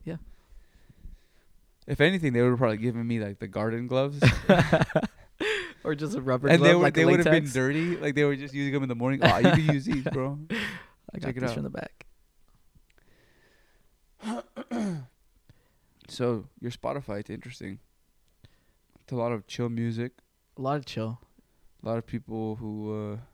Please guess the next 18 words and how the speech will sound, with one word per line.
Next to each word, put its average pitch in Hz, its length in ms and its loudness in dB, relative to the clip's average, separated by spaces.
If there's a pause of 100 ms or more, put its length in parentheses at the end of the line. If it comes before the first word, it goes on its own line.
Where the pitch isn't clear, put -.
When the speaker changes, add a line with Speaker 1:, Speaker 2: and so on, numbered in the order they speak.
(120)
Speaker 2:
look - 120 -14
interesting. 113 540 -10
There's 110 160 -8
an - 80 -8
astronaut. 127 580 -6 (520)
Speaker 1:
There 120 140 -6
is 120 100 -6
an 127 100 -6
astronaut. 113 400 -12
Speaker 2:
There's 113 240 -4
a 104 60 -12
gentleman 120 560 -8
with 113 160 -12 (640)
Speaker 1:
A - 40 -18
Speaker 2:
a - 40 -20
Speaker 1:
wig. 113 440 -10
Speaker 2:
bowl 113 200 -2
cut 113 420 -8